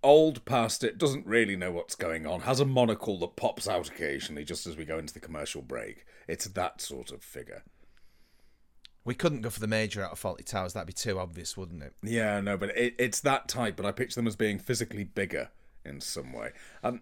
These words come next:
Speaker 1: it's not quite Arthur Mullard. But
Speaker 2: What
Speaker 1: I,
Speaker 2: was
Speaker 1: I
Speaker 2: he called? Was it Fred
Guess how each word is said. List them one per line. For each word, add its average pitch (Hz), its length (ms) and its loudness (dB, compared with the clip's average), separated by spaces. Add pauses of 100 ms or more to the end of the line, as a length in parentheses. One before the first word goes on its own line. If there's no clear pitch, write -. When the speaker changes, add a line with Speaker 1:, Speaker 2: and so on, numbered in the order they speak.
Speaker 1:
it's 135 300 2
not 151 260 6
quite 143 380 6
Arthur 131 320 4
Mullard. 90 640 0 (200)
But 143 140 4
Speaker 2:
What 214 140 8
Speaker 1:
I, - 20 -4
Speaker 2:
was 240 180 4
Speaker 1:
I 240 40 6
Speaker 2:
he 233 160 2
called? 147 420 4
Was 131 160 -2
it - 140 -2
Fred 202 680 0